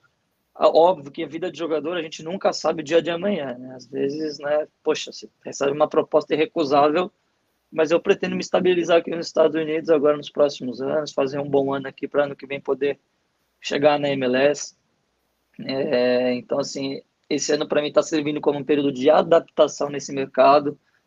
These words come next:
né, no fut-, pra conhecer mais o, o, o futebol, né, aqui no, nos Estados Unidos e, assim, é, as minhas, as intenções que eu tenho pra minha carreira hoje é que, é me manter aqui, jogar, jogar bem, ser reconhecido e pra,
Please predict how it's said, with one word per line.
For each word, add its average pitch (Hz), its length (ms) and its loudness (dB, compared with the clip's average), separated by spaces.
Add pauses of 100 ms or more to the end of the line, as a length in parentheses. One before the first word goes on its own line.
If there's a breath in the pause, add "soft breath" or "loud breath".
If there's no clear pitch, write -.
(140)
né, 139 320 -2
no 143 200 0
fut-, - 280 -14
pra 160 160 2
conhecer 160 380 -6
mais 147 200 -2
o, - 40 -6
o, 139 500 0
o 143 120 -10
futebol, 131 680 -2 (220)
né, 127 200 -2
aqui 123 140 -10
no, 127 220 -6
nos 123 220 -12
Estados 120 380 -2
Unidos 120 500 -6
e, 127 260 -2 (460)
assim, 240 520 -4 (120)
é, 127 320 -10
as 127 180 -10
minhas, 143 240 -2 (140)
as 135 160 -2
intenções 160 360 -6
que - 80 2
eu 196 80 6
tenho 156 540 -2 (420)
pra 131 160 2
minha 139 160 -2
carreira 143 380 0
hoje 160 320 2
é 143 120 2
que, - 180 -10
é - 160 -2
me 123 120 -4
manter 139 400 2
aqui, 139 460 0 (800)
jogar, 123 500 2
jogar 117 240 -10
bem, 127 400 -4
ser 117 120 -6
reconhecido 123 680 -4
e 135 80 2
pra, 135 380 0